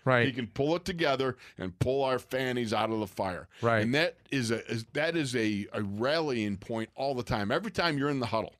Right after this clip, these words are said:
Speaker 1: Yeah.
Speaker 2: you know, to be in there with the blonde bomber, that
Speaker 1: Yeah.
Speaker 2: was, that was just awesome.
Speaker 1: Yeah.
Speaker 2: Of course, those teams were filled with so many great players.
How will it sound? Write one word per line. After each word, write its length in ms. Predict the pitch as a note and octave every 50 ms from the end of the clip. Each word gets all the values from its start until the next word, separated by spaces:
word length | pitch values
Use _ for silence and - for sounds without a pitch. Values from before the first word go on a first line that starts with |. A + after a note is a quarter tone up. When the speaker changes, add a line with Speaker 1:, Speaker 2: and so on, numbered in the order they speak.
| _
Speaker 1:
Yeah. 300 | - A2+ A2+ G#2+ G2 E2+ -
Speaker 2:
you 80 | A#2
know, 140 | A2+ A#2 A#2
to 140 | A2 G2 G#2+
be 120 | A2+ D#3 F#3 F3
in 80 | D#3+
there 80 | D3 C#3+
with 120 | C3 A2+
the 60 | A2
blonde 380 | G#2 F#2 A2+ A#2 B2 B2+ A#2+ G#2+
bomber, 380 | A#2 A2+ A#2 G#2+ G2 D#2+ D2 - _ _ _ -
that 120 | C3+ D3+
Speaker 1:
Yeah. 80 | F3 -
Speaker 2:
was, 180 | D#3+ B2+ - -
that 180 | - C#3 D3
was 120 | C#3 C3+ A2
just 240 | A#2 B2 G2+ - - -
awesome. 540 | A2 A2 A#2 A2 - - - - - - - -
Speaker 1:
Yeah. 180 | A#2 A#2 A2+ G#2+
Speaker 2:
Of 40 |
course, 240 | F#2+ C#3+ C3 - - - B2+
those 220 | B2 C3 C3 B2+
teams 260 | - - B2 A#2 G#2
were 80 | G2 F#2+
filled 280 | F2 - G#2+ G2 F#2 F2+
with 120 | E2 -
so 240 | - - - - -
many 220 | D3 F#2+ F2+ F2
great 280 | D#2 C#2+ F2 F2 E2+ -
players. 440 | - F2 E2+ D#2+ C#2 - - -